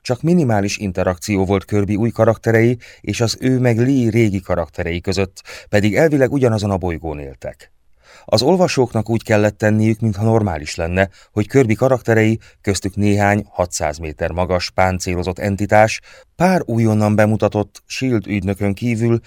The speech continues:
nem tűnnek fel a már ismert szereplőknek. Captain America and the Falcon,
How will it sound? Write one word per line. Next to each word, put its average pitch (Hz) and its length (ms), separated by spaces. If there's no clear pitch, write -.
nem 110 220
tűnnek 90 400
fel 98 160
a 98 80
már 95 200
ismert 85 360
szereplőknek. 73 840
Captain 190 360
America 117 560
and 110 200
the 113 80
Falcon, 107 640